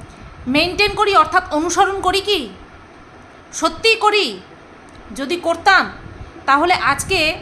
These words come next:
খুব ছোট্ট একটা ক্যামেরার মধ্যে বন্দি, মানে ফোনের মধ্যে বন্দি, ক্যামেরা না, সরি, ফোনের মধ্যে বন্দি, ছয় ইঞ্চির একটা স্ক্রিনের মধ্যে বন্দি, গোটা পৃথিবীতে কত অন্যায় হতে দেখছি আমরা, কিন্তু সেই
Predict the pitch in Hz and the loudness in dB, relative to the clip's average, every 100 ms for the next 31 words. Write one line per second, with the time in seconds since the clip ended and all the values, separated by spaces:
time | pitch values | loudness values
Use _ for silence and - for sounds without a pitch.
0 | - - - - - - - - - - | -14 -20 -20 -20 -20 -20 -18 -20 -18 -20
1 | - 494 494 - - 392 - 466 480 392 | -4 0 0 0 -2 -2 -2 2 2 2
2 | 294 - 392 381 320 349 370 370 381 311 | -4 -2 -2 0 0 2 2 2 -2 -4
3 | 302 262 - 240 294 359 311 302 330 - | -8 -10 -12 -6 -2 -2 0 -2 -2 -2
4 | 320 381 370 370 359 320 285 269 285 311 | 0 0 0 -2 -2 -4 -6 -4 -4 -2
5 | 311 277 262 247 392 - 302 370 392 381 | -2 -4 -4 -4 -6 -4 -2 0 0 0
6 | 392 392 330 330 311 - 269 285 311 311 | 0 -2 -4 -4 -6 -4 -2 -2 -2 -6
7 | 330 311 302 320 320 - - - - - | -4 -4 -2 -2 -4 -6 -18 -16 -14 -4
8 | 311 392 392 370 370 381 269 302 370 330 | -2 2 2 0 -2 -2 -2 -4 -2 -2
9 | 277 - - - - - 190 285 330 381 | -4 -8 -18 -20 -20 -18 -6 -4 2 4
10 | 381 381 349 339 370 392 330 240 - - | 4 2 -2 -2 0 0 -2 -8 -8 -4
11 | 320 339 453 440 339 320 359 381 381 392 | -2 0 4 6 6 4 0 2 0 -2
12 | 277 311 - 330 285 240 202 - - - | -4 -4 -4 -4 -4 -2 -6 -8 -18 -20
13 | - - - - 330 381 403 392 392 | -20 -20 -20 -8 -6 -2 -2 0 -2